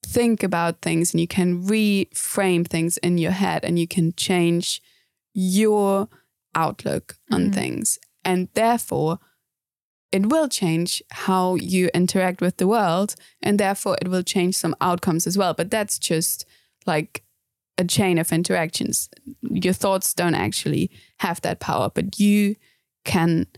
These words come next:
Speaker 1: have the power over your thoughts in a way that you can be a bit kinder to yourself and not, um, think that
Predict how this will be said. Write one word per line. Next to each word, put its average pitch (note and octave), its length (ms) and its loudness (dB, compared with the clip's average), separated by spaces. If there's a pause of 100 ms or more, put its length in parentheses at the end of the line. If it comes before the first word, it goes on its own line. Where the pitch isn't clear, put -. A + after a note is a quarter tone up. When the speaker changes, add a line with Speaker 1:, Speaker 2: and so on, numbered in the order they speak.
(640)
Speaker 1:
have G3 280 0
the F3+ 120 -2
power F3 460 0
over F3+ 260 2
your F3+ 160 0
thoughts F3+ 420 0
in F3 140 0
a F3 80 0
way E3 200 0
that E3+ 240 -2
you F3 160 0
can F2 400 -2 (640)
be A#3 160 2
a G#3+ 60 2
bit F#3+ 160 0
kinder F#3+ 320 0
to F#3 140 -4
yourself F3+ 440 0
and F#3 200 2
not, F3 240 0 (680)
um, E3+ 340 2 (100)
think E3 580 -2 (1400)
that E3+ 180 0